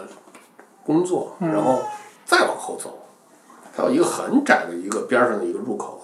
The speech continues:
Speaker 1: 进去之后其实是一个私人的墓园，这个墓园不大，真的不大。然后这个墓园里绝大多数人根本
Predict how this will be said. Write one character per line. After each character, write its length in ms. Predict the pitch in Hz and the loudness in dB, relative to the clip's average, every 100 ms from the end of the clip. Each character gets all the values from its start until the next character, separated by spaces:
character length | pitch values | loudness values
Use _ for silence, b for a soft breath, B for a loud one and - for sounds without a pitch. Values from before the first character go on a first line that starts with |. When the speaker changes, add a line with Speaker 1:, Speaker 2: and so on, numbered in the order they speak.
| - | -10
Speaker 1:
进 180 | 139 110 | -4 -2
去 60 | |
之 80 | 98 | 0
后 160 | 113 101 | 0 -2
其 200 | - 101 | -6 -8
实 80 | 107 | -6
是 140 | 107 | -6
一 60 | 101 | -8
个 40 | |
私 280 | - - 139 | -8 -4 -4
人 100 | 113 | -2
的 60 | |
墓 220 | 131 120 - | -2 -2 -6
园， 100 | - - - | -12 -16 -10
这 60 | 156 | -6
个 60 | 156 | -2
墓 120 | 117 | -2
园 140 | 247 | -2
不 100 | - | -6
大， 180 | 208 - - - _ _ | -6 -6 -6 -18 _ _
真 140 | 147 | -8
的 60 | 143 | -8
不 80 | - | -8
大。 200 | 117 - - B B B B B B | -12 -14 -20 B B B B B B
然 100 | - | 0
后 40 | 196 | 2
这 20 | |
个 80 | 202 | 6
墓 60 | 156 | 6
园 100 | 190 | 6
里 140 | - | 2
绝 160 | - - | -4 -4
大 140 | - | -2
多 120 | 107 | -2
数 160 | 107 107 | -4 -6
人 200 | - - | -8 -8
根 100 | |
本 100 | 139 | -6